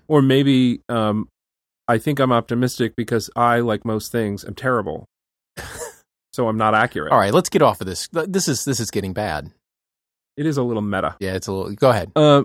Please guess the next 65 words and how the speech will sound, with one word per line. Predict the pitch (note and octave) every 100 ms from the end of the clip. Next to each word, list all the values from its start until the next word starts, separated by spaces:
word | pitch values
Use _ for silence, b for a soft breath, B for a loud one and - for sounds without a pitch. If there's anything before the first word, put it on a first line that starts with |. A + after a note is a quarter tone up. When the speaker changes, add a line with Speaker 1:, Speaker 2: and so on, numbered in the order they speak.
| -
Speaker 2:
What | C3+
do |
we | B2+
got | G#2+ F2+
next? | D2 - -
What, | F#2+ -
uh, | B2+ B2+
we're | A#2+ A#2
gonna | G2+
clear | F3
the | F3+
docket. | C#3 F2+ D#2 - -
First | F3 -
up | F#3
on | D#3
the | A#2
docket, | G2+ - -
what |
do | F#2+
we | E2+
got? | D2 - _ _ _ _ _ _ _ _ _ _ _ _ -
Speaker 1:
Well, | C#3 C3 A#2+ -
we're, | B2+ B2+
we're | B2 B2+
on | A#2+
the |
second | - A#2+ - E2+
item | E2 D2+ G#2 - -
because | A2+ A2+ -
Bunny | - C3+ A#2
was | G2+ -
the | G#2
first | E2 -
thing | A2+
on | G2+ -
the | F#2+
docket | F#2+ - _ -
and | A#2
the | G2+
delicious | G#2 G#2 - G#2 - _
coffee | G#2 - - -
that | -
Speaker 2:
Oh, |
I | F3
Speaker 1:
she |
Speaker 2:
guess | F3+
that's | E3 D3+
Speaker 1:
provided. | F#2+ E2+
Speaker 2:
right. | -
Yeah, | D#3 A2+
I, |
w-, | C3+ C#3
I | D3
was | E3+
thinking | E3+ C3+ B2+
that | C3
was | A2+ G2
like | G2+ F#2+
a, | F2+ F2 - F#2+ F2+
a | G2
above. | F#2 B2+ A2+ E2 -
That | A#2
was | A2+
just | - G2+ F2
a | E2 E2